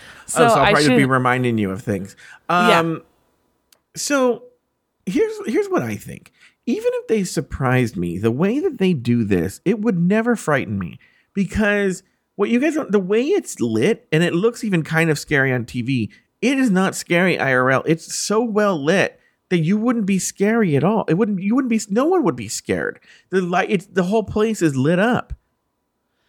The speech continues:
Speaker 2: You know?
Speaker 1: Yeah, but
Speaker 2: And
Speaker 1: they
Speaker 2: so,
Speaker 1: also,
Speaker 2: yeah.
Speaker 1: they have those jump scares, and then they had those people ta-, they,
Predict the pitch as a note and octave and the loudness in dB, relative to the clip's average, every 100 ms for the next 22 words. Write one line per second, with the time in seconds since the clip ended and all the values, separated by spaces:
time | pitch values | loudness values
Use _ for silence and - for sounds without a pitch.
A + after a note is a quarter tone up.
0 | _ C#3 C3 A#2 B2+ A#4+ A4+ D3+ D3+ A4 | _ 0 2 4 4 4 4 2 2 2
1 | - - - A4 F#4+ D4+ - B2 - D#4 | 4 2 0 0 2 -2 -4 -4 -2 0
2 | D#4 D#4 C#4+ A3+ - A#3+ C#4+ - D#4 D4 | 0 0 0 -2 -2 -2 -2 -2 -2 0
3 | B3 A#3 A#3 B3 A#3 A#3+ - A#3+ G3+ F3 | 0 0 0 0 0 -2 -2 -6 -4 -6
4 | - F3+ F#3+ - G3 F#3+ C#2+ | -4 -4 -4 -2 0 0 -2